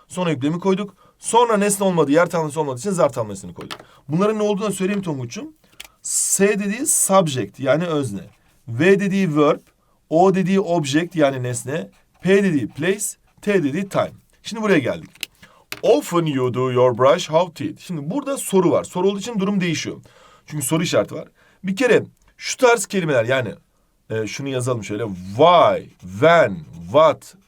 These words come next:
which, who, where gibi sorular en başa gelir. Bunu bir kere bilmemiz lazım. Yani bunların hemen yanına yazıyorum şöyle. Who, kim, which, hangisi, when, ne zaman, what, ne, where, neresi,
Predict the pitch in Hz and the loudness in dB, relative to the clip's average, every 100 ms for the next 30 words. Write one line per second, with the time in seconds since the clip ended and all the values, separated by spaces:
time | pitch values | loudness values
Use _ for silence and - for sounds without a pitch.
0 | - 104 139 180 - - - _ _ - | -16 -8 -4 -4 -6 -10 -12 _ _ -6
1 | 175 196 135 - _ _ - 107 156 170 | 2 4 2 -2 _ _ -12 2 6 6
2 | 113 92 - _ _ _ - 156 180 156 | 4 0 -14 _ _ _ -2 2 4 4
3 | 156 - 190 196 185 247 226 190 151 117 | 2 -2 2 6 4 4 2 2 0 -4
4 | 92 78 131 156 180 180 160 156 120 92 | -8 -8 -8 -8 -6 -4 -4 -4 -4 -6
5 | 95 120 113 127 135 135 131 131 131 127 | -4 -2 -2 -2 -4 -2 -4 -4 -4 -4
6 | 135 120 101 98 85 - _ _ _ - | -4 -6 -6 -6 -6 -10 _ _ _ -20
7 | - 165 151 127 127 - _ _ _ _ | -6 4 4 4 -2 -8 _ _ _ _
8 | _ _ - - 131 87 - - 123 160 | _ _ -8 -2 -2 -2 -12 -8 -4 -2
9 | - - 139 156 120 - 78 95 147 135 | -4 -4 -4 -2 -4 -8 -8 0 0 0
10 | 110 135 143 123 85 - 87 104 151 123 | -4 -4 -2 -2 -4 -10 -8 2 2 2
11 | - 117 143 135 - _ _ _ 104 139 | -6 -6 -2 -2 -4 _ _ _ -2 4
12 | 147 98 90 131 147 127 87 85 | 4 4 -2 -2 0 0 -4 -8